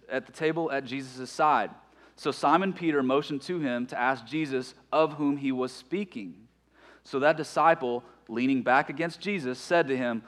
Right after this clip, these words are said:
"Lord, who is it?" Jesus answered, "It is he to whom I will give this morsel of bread when I have dipped it."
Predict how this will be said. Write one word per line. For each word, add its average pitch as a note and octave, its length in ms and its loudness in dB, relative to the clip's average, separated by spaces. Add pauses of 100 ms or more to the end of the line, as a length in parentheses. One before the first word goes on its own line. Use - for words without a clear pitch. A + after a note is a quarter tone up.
(140)
"Lord, B2+ 320 2
who D3 180 -2
is F#3 140 2
it?" A#2 140 -2 (1040)
Jesus A#2+ 400 -6
answered, C#3 500 0 (440)
"It B2+ 160 2
is A#2+ 180 -2
he E3+ 380 -4
to C3 140 -8
whom C3 260 -2
I B2+ 200 2
will C3+ 160 0
give B2+ 320 0
this A2+ 200 -8
morsel D3+ 420 -2
of E3 140 -4
bread C3 440 2 (520)
when A#2 180 -4
I A#2 140 0
have G#2 200 -6
dipped A#2 280 -6
it." F#2+ 140 -10